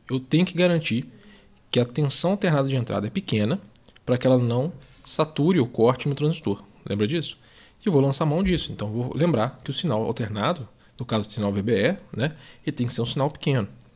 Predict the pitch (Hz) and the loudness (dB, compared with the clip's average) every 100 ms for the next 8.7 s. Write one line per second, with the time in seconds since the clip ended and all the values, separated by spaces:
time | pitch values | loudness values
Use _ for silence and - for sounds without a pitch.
0 | - - 156 101 156 - 302 262 160 156 | -20 -2 2 2 0 0 2 4 2 0
1 | 120 113 104 - 98 - 131 226 - 185 | -2 -2 -4 -4 -4 -2 -2 -2 0 0
2 | 120 - - - - - - 139 143 117 | 0 -6 -20 -20 -20 -20 -2 0 2 0
3 | 131 - 135 - 247 127 220 - - - | -2 -6 -6 2 4 4 2 -6 -14 -6
4 | 123 101 104 196 - 123 190 - - - | 0 0 2 0 2 2 0 -6 -18 -12
5 | - 196 - 127 98 127 - 110 156 123 | -4 -2 0 0 0 -4 -6 -2 2 4
6 | 147 - 202 - 220 156 147 170 202 262 | 2 -2 -2 0 2 6 6 4 2 0
7 | 277 131 139 165 214 247 269 120 - - | 0 0 0 -2 0 0 0 -2 -4 -18
8 | _ _ - - 277 - | _ _ -16 -8 -2 0